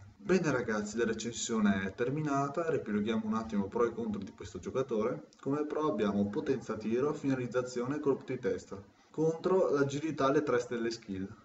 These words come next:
Il voto finale che gli ho dato è un sette, perché Kane sì è un ottimo giocatore, però sessantamila crediti sono troppi. In B P L potete, potete trovare attaccanti come Diego Costa, Van Persie, Falcao,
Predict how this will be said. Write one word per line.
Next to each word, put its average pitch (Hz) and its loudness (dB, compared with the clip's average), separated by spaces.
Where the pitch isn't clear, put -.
Il 123 -8
voto 151 -2
finale 156 -4
che 151 -12
gli 156 -10
ho 160 -8
dato 156 -2
è 113 0
un 113 -2
sette, 107 0
perché - -6
Kane 117 0
sì - -4
è 135 0
un 135 2
ottimo 147 -4
giocatore, 107 -2
però 120 0
sessantamila 117 -2
crediti 117 -2
sono 101 -4
troppi. 107 -2
In 101 -10
B 117 -10
P - -10
L 117 2
potete, 101 -6
potete 104 2
trovare 101 2
attaccanti 104 -4
come 104 -2
Diego 98 -8
Costa, 101 0
Van 95 -2
Persie, 98 -6
Falcao, 98 -6